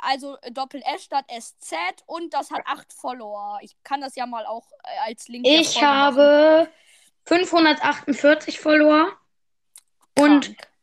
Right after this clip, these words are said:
Speaker 2: ich habe so Playlists, wenn ich gut zeichnen kann, Like und so. Einfach nur, weil mir langweilig ist. Die hat jetzt sieben Follower. Und dann, wenn diese Playlist fünfzehn Likes hat, dann zeige ich was von mir. Ich glaub, dann zeige ich einfach nur meinen Finger.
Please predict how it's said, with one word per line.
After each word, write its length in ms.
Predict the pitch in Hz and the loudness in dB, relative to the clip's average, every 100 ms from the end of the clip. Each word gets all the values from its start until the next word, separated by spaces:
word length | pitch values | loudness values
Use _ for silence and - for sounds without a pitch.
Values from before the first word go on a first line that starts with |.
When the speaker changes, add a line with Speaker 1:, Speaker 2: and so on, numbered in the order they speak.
| _ _ | _ _
Speaker 2:
ich 240 | 262 233 294 | -2 0 0
habe 180 | 269 | 0
so 140 | 277 269 | 0 2
Playlists, 500 | - 285 294 311 - | 2 2 0 -2 -2
wenn 140 | 254 | -2
ich 140 | 262 - | -2 -2
gut 120 | 247 | -4
zeichnen 320 | - 254 247 | -2 -4 -4
kann, 200 | 220 220 | -4 -2
Like 300 | 208 214 254 | 0 0 0
und 140 | 254 233 | -2 -2
so. 160 | 262 254 | 0 0
Einfach 260 | 220 233 | 0 0
nur, 160 | 220 202 | 0 0
weil 160 | 214 | 2
mir 180 | 208 190 | 0 0
langweilig 680 | 185 185 190 214 214 214 - | -4 -4 -2 0 -2 -4 -4
ist. 200 | 240 - - _ _ _ - | -8 -8 -18 _ _ _ -2
Die 120 | 240 | 0
hat 80 | 226 | 2
jetzt 340 | 220 202 - | -2 -4 -10
sieben 720 | 196 226 277 294 302 302 302 - _ - | -4 0 2 4 4 4 2 -6 _ 0
Follower. 340 | 277 285 269 | 2 4 4
Und 100 | 247 | 2
dann, 200 | 240 233 - - _ _ - | 2 0 -4 -20 _ _ -4
wenn 100 | 233 | 0
diese 280 | 247 240 233 | 4 4 4
Playlist 560 | 226 247 240 240 - - | 2 0 2 0 -2 0
fünfzehn 680 | 269 285 269 - 254 240 | 4 4 2 -4 -2 2
Likes 420 | 226 220 247 - - | 4 2 2 -2 -2
hat, 180 | 240 | 0
dann 160 | 226 214 | 0 0
zeige 380 | - 226 233 240 | 0 0 2 0
ich 100 | 262 | 0
was 240 | 240 - | -4 -4
von 180 | 254 240 | 0 2
mir. 180 | 247 262 | 4 2
Ich 140 | 240 | 0
glaub, 200 | 233 226 | -2 -2
dann 160 | 214 220 | 0 0
zeige 180 | 240 220 | 0 -4
ich 140 | - | -4
einfach 260 | 226 226 226 | -4 -2 0
nur 160 | 214 | 0
meinen 240 | 208 196 196 | 0 -2 -4
Finger. 400 | 226 233 277 | -2 -2 -2